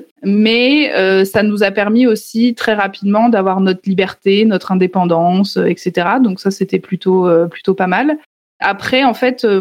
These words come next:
mon petit frère a été, euh, très rapidement, euh, diagnostiqué H P. D'ailleurs, c'est le, le premier. Et en fait, ma sœur, alors je parle de mon petit frère et de ma sœur parce qu'en fait, euh, forcément, étant numéro trois, moi j'ai grandi entre mon petit frère et, et ma sœur.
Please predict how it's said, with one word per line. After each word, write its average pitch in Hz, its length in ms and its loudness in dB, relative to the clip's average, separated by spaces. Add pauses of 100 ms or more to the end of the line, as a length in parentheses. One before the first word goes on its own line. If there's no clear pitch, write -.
(120)
mon 180 380 -2
petit - 280 -6
frère 240 280 -4
a 196 140 0
été, 202 360 0
euh, 175 920 4
très - 200 -2
rapidement, 214 640 0
euh, 170 520 2
diagnostiqué 185 760 -4
H 165 200 -2
P. 285 320 -4
D'ailleurs, 175 260 -2
c'est - 160 -6
le, 165 280 -4
le 170 120 -6
premier. 196 460 -2 (300)
Et 202 140 0
en 202 120 0
fait, 254 300 -2
ma 196 180 2
sœur, 247 380 0
alors 175 180 -2
je - 80 -14
parle 247 220 0
de 247 80 2
mon 214 200 0
petit 202 160 -6
frère 240 240 -2
et 220 80 0
de 196 80 -2
ma 185 180 2
sœur 247 380 -2
parce - 280 -4
qu'en 190 180 -4
fait, 240 260 -2
euh, 175 220 0
forcément, 196 580 0
étant 180 260 0
numéro 175 320 2
trois, 208 260 0
moi 202 120 0
j'ai 165 160 -4
grandi 180 380 0
entre 170 500 0
mon 180 200 0
petit - 160 -12
frère 185 260 -4
et, 170 260 0
et 185 100 -4
ma 175 140 0
sœur. 247 360 -2